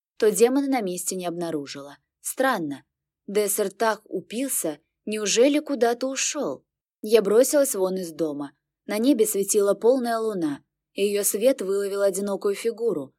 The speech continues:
которая стояла у старой ивы за заборчиком. Я облегченно выдохнула и пошла к демону. «Ты чего?»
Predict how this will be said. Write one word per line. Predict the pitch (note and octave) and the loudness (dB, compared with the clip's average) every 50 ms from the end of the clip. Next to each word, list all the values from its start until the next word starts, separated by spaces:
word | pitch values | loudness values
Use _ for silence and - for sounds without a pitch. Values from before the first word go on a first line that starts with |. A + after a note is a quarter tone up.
| _ _ _ _ _ | _ _ _ _ _
которая | - F#3 - F#3 F3+ F3 F3 E3+ | -8 -4 -2 0 0 2 0 0
стояла | - - F3+ E3+ E3+ E3 D#3+ D#3 D#3+ | -2 -2 -2 0 0 0 -2 -2 -4
у | D#3+ | -6
старой | - - F3+ E3 D#3 D3+ C#3+ | -6 -4 -4 -4 -2 -4 -6
ивы | - - G#3 B3+ A#3 B3 A#3+ | -6 -4 -4 -2 0 0 0
за | - G#3+ G3 | -2 -2 -2
заборчиком. | F3 F#3 F3 D#3+ C#3+ C#3+ C3+ - - - D3 - - C#3+ C3+ - _ _ _ _ _ _ _ | -2 -2 -4 -4 -4 -8 -12 -10 -10 -10 -10 -10 -14 -16 -18 -18 _ _ _ _ _ _ _
Я | - F3+ F#3+ F#3+ | -4 -2 0 0
облегченно | F3 E3+ E3+ E3+ E3 - - G3 F#3+ G3 G3 G3 | 0 0 -2 -4 -4 -4 -6 -6 -6 -6 -6 -6
выдохнула | F#3+ A#3+ A#3 E3+ E3 D#3+ - D3 C#3+ C3+ C3+ C3 - _ _ _ _ _ | -6 -6 -4 -4 -4 -6 -6 -8 -8 -8 -10 -14 -20 _ _ _ _ _
и | - - | -12 -6
пошла | - E3+ D#3 D3 - F#3+ F#3+ G#3 | -4 -4 -2 -2 -2 -2 -2 -2
к | G3 F3+ | -2 -4
демону. | D#3+ D3+ F#3 F3+ D#3+ C#3+ C3+ C3 C3 B2+ B2 _ _ _ _ _ _ _ _ _ _ _ _ _ _ _ _ _ _ _ | -4 -4 -4 -4 -4 -4 -8 -12 -16 -20 -20 _ _ _ _ _ _ _ _ _ _ _ _ _ _ _ _ _ _ _
«Ты | - C#4+ A#3+ | 0 0 2
чего?» | A#3+ - - B3+ A#3+ C4 C#4+ C#4 G3 D4 | 2 2 0 0 -2 0 0 0 0 0